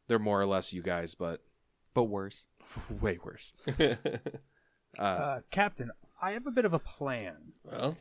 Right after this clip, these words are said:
Speaker 3: out with it.
Speaker 4: I, I was wondering, maybe the boarding party grabs extra weapons. I and a very small contingency get into the hold and start freeing prisoners,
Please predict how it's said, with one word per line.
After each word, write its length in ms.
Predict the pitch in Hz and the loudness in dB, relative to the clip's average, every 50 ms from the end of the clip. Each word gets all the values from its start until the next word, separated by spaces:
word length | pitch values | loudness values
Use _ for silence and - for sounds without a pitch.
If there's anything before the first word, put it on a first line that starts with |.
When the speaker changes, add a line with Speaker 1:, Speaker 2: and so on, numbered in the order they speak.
| - - - | -12 -4 0
Speaker 3:
out 200 | 104 104 107 - | 0 0 2 2
with 140 | 110 107 123 | 2 2 2
it. 220 | 160 - - - _ _ _ _ _ _ _ _ - - | 0 0 -4 -18 _ _ _ _ _ _ _ _ -12 -6
Speaker 4:
I, 200 | 139 143 156 - - - | -4 -4 -4 -4 -6 -2
I 160 | - 170 175 | 2 2 4
was 180 | 180 185 175 175 | 4 4 2 4
wondering, 420 | 226 285 294 254 156 127 113 113 | 4 6 6 6 6 4 2 0
maybe 460 | 131 175 202 208 220 202 190 156 139 - - _ _ _ _ _ _ _ - | 4 4 4 6 6 6 6 6 4 0 -14 _ _ _ _ _ _ _ -8
the 80 | - 143 | -4 2
boarding 320 | 151 165 180 190 214 220 | 4 6 8 8 6 6
party 300 | - 214 208 196 190 185 | 6 6 6 8 8 6
grabs 340 | 165 165 165 160 156 147 143 | 6 8 8 8 6 6 2
extra 380 | - 127 131 - - 170 165 147 | -2 -2 -4 -4 -4 -2 0 2
weapons. 560 | 123 104 98 - 104 101 101 120 127 - - - - - _ _ _ _ _ _ _ - | 4 2 2 0 -2 -8 -6 -8 -10 -10 -12 -16 -20 -20 _ _ _ _ _ _ _ 2
I 260 | 143 156 160 170 175 180 | 4 6 6 6 6 4
and 200 | 180 151 156 143 | 4 2 2 2
a 60 | 127 | 0
very 400 | 107 113 123 151 151 156 151 147 | 0 0 0 2 4 4 2 2
small 240 | - - 165 147 139 | 0 2 2 2 2
contingency 680 | - - 143 - - 143 135 135 139 131 - 143 139 127 | 2 0 -2 0 0 0 0 0 -2 -2 0 0 0 2
get 220 | 123 131 127 127 - | 2 2 2 2 0
into 320 | 139 135 135 139 135 - 139 | 0 0 0 0 2 2 2
the 140 | 127 123 113 | 2 0 -2
hold 340 | - - 147 139 139 127 | -2 0 2 2 2 2
and 100 | 117 117 | 0 -2
start 220 | - - 127 117 - | 0 0 0 0 0
freeing 380 | - - 143 131 120 113 110 | -2 -4 -2 -2 -2 -4 -8
prisoners, 840 | - - - 170 165 160 135 131 117 107 98 101 101 104 - - | -10 -6 0 2 2 2 2 0 -2 -2 -4 -4 -4 -4 -6 -8